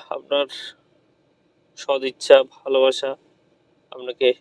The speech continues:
আরও সর্বোচ্চ পর্যায়ে নিয়ে যাক, আপনার হায়াতে বরকত দান করুক,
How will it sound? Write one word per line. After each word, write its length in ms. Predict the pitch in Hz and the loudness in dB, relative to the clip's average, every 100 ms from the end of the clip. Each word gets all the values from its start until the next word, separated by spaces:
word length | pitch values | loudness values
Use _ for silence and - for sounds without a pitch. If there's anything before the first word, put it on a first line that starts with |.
| _ _ _ - | _ _ _ -20
আরও 180 | 131 | -16
সর্বোচ্চ 840 | 135 - 151 147 - 139 147 - 139 | -14 -10 -10 -10 -20 -18 -18 -6 -2
পর্যায়ে 420 | 127 120 120 117 | 0 -2 -2 0
নিয়ে 200 | 120 117 | 0 4
যাক, 180 | 120 120 _ _ _ _ _ _ _ _ _ _ _ _ _ - | 4 2 _ _ _ _ _ _ _ _ _ _ _ _ _ -20
আপনার 280 | - 131 127 - - - | -12 -10 -10 -16 -20 -4
হায়াতে 280 | 131 127 123 | 0 2 2
বরকত 360 | 120 120 127 - | 0 4 4 4
দান 200 | 120 120 | 2 2
করুক, 260 | 135 127 | 0 -2